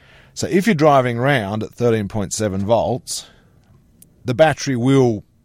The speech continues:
basically top up a little tiny bit of charge and just make sure it doesn't discharge too much.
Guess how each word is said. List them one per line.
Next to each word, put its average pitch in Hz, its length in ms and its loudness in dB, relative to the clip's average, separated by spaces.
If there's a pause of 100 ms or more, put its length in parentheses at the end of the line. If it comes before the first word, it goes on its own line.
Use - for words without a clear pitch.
(200)
basically 107 600 -2
top - 320 -4
up 98 180 -2
a 98 60 -4
little 98 260 -2
tiny 95 280 -4
bit 90 100 -4
of 90 100 -6
charge 98 540 -4
and 98 100 -2
just 98 200 -6
make 98 200 -6
sure 90 200 -6
it 80 100 -10
doesn't 82 280 -4
discharge 82 580 -6
too 80 160 -10
much. 78 360 -12